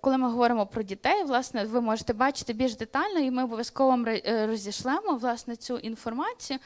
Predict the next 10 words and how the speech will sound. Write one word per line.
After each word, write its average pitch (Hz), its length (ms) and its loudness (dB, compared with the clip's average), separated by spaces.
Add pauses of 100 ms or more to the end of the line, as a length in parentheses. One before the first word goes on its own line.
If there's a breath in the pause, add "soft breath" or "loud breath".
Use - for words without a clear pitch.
(460 loud breath)
Е, 233 180 -10
є 247 180 -2
ще 247 320 0
одна, 196 420 2
четверта, 208 760 -4 (160)
четвертий 208 480 -10
напрям, 262 500 -6 (580 loud breath)
який - 200 -12
ми 208 120 -8
напрацювали. 233 720 -8